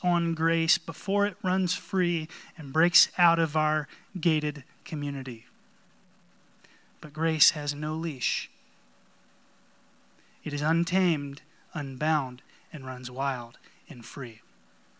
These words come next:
Was Dahmer's conversion genuine? If we go on evidence rather than skin-deep religiosity, then yes. But the church's response to Dahmer's conversion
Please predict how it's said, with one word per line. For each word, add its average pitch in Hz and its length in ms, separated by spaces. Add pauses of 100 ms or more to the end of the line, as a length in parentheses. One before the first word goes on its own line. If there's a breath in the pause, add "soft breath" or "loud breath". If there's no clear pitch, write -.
(580 soft breath)
Was 139 120
Dahmer's 160 440
conversion 180 580
genuine? 202 540 (1080 loud breath)
If 214 240
we 247 100
go 208 200
on 185 200
evidence 175 640
rather 165 280
than 165 140
skin-deep 180 840 (240)
religiosity, 147 1120 (440 soft breath)
then 139 400 (140)
yes. - 680 (760 loud breath)
But 170 100
the 170 60
church's 214 480
response 151 500
to - 140
Dahmer's 147 500 (100)
conversion 139 640